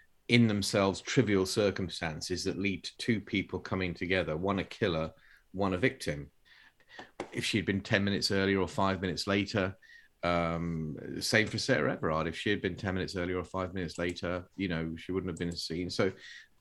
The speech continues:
you know, you just have to sort of, um, accept that there is gonna be a t-, period in life, and there's gonna be things that happen where, but for the grace of God, you know, or, well, whatever you wanna call it, if you,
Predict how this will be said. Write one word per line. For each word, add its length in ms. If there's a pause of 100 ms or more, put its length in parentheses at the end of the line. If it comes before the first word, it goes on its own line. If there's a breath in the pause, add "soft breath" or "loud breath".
(140)
you 100
know, 60
you 200
just 300
have 240
to 80
sort 200
of, 180
um, 360
accept 480
that 60
there 140
is 100
gonna 140
be 120
a 60
t-, 140 (120)
period 320
in 120
life, 300
and 80
there's 120
gonna 120
be 60
things 280
that 80
happen 380
where, 300 (640 loud breath)
but 180
for 120
the 80
grace 360
of 100
God, 340
you 120
know, 140
or, 100
well, 240
whatever 200
you 80
wanna 120
call 280
it, 80
if 140
you, 120